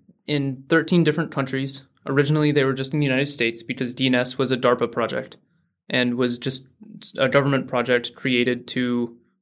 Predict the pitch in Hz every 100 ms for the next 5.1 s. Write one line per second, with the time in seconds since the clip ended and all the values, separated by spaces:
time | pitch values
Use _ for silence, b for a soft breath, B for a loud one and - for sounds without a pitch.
0 | _ - 127 131 127 120 120 113 - 117
1 | - - 123 b b b _ - - 151
2 | 151 147 147 151 151 170 180 165 147 135
3 | 170 175 185 185 117 110 113 151 - b
4 | b b b _ _ - 147 143 139 135